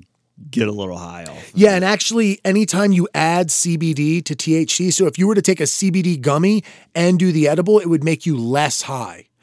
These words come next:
Speaker 2: So
Speaker 1: Really?
Speaker 2: the ratio, yeah, man. So, like, a sativa strain contains less T H C,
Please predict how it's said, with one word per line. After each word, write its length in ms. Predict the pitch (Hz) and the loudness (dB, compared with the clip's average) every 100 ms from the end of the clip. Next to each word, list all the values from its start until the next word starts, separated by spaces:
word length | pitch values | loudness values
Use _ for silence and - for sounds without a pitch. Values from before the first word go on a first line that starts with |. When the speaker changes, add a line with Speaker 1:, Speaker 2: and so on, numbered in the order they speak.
| - | -12
Speaker 2:
So 60 | - | 0
Speaker 1:
Really? 280 | 135 151 196 | 2 6 6
Speaker 2:
the 100 | 175 | 4
ratio, 600 | 156 - 233 - 165 117 | 2 4 4 2 -2 -2
yeah, 260 | 139 220 220 | 0 2 2
man. 220 | 175 147 | 0 -2
So, 160 | - | 0
like, 180 | 180 170 | 0 0
a 40 | 160 | -2
sativa 520 | - 151 - 240 247 | -2 -4 0 2 2
strain 580 | 175 - 151 143 131 120 - - _ | 0 0 0 0 -2 -6 -12 -20 _
contains 500 | - 156 - 180 160 | -6 -2 0 0 0
less 300 | 139 165 170 | 0 0 0
T 220 | - 185 175 | -2 0 0
H 180 | 143 | 0
C, 400 | - 165 180 202 | 0 2 2 0